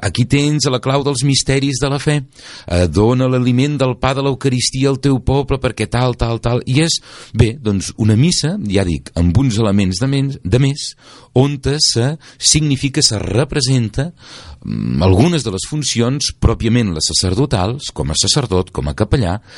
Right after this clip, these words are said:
doncs, que me pertoquen com a rector d'aquest poble, no? I és ben bonic, perquè l'oració i el gest que ho acompanya, doncs, és molt visual i és molt, molt ric, doncs, en aquest sentit, no?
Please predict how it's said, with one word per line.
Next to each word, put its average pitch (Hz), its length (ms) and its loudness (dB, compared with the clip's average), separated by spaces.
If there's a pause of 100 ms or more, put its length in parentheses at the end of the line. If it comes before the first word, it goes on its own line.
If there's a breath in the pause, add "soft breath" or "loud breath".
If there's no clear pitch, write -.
(200 loud breath)
doncs, 110 460 0
que 123 80 0
me 127 120 0
pertoquen 113 500 -2
com 90 180 -2
a - 20 2
rector 85 280 -2
d'aquest 82 260 -2
poble, 73 340 -4
no? 110 140 0 (320 loud breath)
I 123 80 4
és 117 80 2
ben 175 160 2
bonic, 98 280 -2
perquè 95 280 0
l'oració 101 720 2
i 120 80 -2
el 117 120 0
gest 117 220 0
que - 100 -6
ho 82 80 0
acompanya, 120 560 2 (280 loud breath)
doncs, 87 260 0
és 92 140 0
molt 90 180 0
visual 95 500 0
i 76 140 -6
és 80 120 -2
molt, 87 340 2
molt 78 440 2
ric, - 200 2 (120)
doncs, 73 380 -10
en 76 140 -4
aquest 73 320 -4
sentit, 69 380 -2
no? 123 180 2